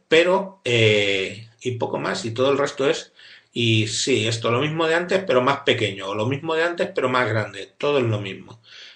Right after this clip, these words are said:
Y ahora ha llegado Microsoft y ha revolucionado todo, porque integra ahora mismo,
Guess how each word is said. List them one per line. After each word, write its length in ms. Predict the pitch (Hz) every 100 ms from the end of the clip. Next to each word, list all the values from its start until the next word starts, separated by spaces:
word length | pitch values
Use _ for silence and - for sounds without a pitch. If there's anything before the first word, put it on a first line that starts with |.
| -
Y 80 | 120
ahora 160 | 143
ha 60 | 151
llegado 320 | 147 147 151
Microsoft 440 | 147 139 160 165 123
y 100 | 127
ha 60 |
revolucionado 840 | 143 135 131 - 127 135 143 127 -
todo, 400 | 170 170 - - _ _ - - - _
porque 400 | 107 101 - 104
integra 520 | 104 104 151 156 156
ahora 200 | 147 147
mismo, 580 | 160 147 151 165 165